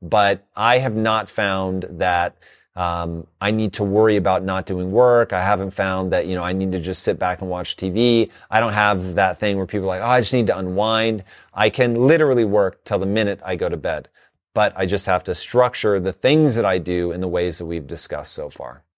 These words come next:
All right, for people who have a hard time relaxing and are always wanting to hustle,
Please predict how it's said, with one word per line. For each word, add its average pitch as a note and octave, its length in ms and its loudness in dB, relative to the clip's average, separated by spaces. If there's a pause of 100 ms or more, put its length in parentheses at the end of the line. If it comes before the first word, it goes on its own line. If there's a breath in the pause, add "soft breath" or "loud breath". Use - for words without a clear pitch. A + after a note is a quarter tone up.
(120)
All C3 60 4
right, A2 120 2
for A2+ 140 0
people A3+ 320 0
who A3 80 4
have D#3 140 2
a A#2+ 60 2
hard A#2+ 260 2
time B2 240 -4
relaxing A2 680 -2
and G2 680 -2
are G2+ 220 0
always A2+ 720 2
wanting G#2+ 320 -2
to G2 80 -2
hustle, E3+ 560 0